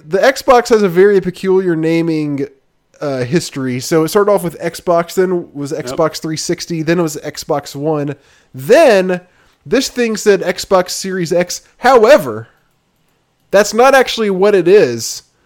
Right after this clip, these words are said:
Speaker 1: Um, there, there is an article on Business Insider that was posted ten hours ago, as I have this pulled up. And it says, um,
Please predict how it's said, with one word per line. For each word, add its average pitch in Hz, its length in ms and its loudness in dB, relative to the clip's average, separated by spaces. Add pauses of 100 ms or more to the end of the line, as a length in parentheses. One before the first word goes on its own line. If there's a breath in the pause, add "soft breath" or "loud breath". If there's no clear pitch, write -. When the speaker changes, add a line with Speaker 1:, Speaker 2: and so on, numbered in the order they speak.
(640)
Speaker 1:
Um, 143 640 0
there, 190 360 4
there 190 280 0
is 180 100 -2
an 170 80 -4
article 202 920 0 (520)
on 165 880 -2
Business 202 480 0
Insider 117 840 -4 (440)
that 151 180 -2
was 156 180 -4
posted 165 720 -2 (260)
ten 202 180 0
hours 165 320 0
ago, 113 560 -6
as 120 160 -10
I 123 80 -6
have 123 160 -6
this 113 140 -12
pulled 113 220 -12
up. 110 240 -10 (1500 soft breath)
And 170 160 0
it 165 100 0
says, 185 600 0
um, 117 520 -4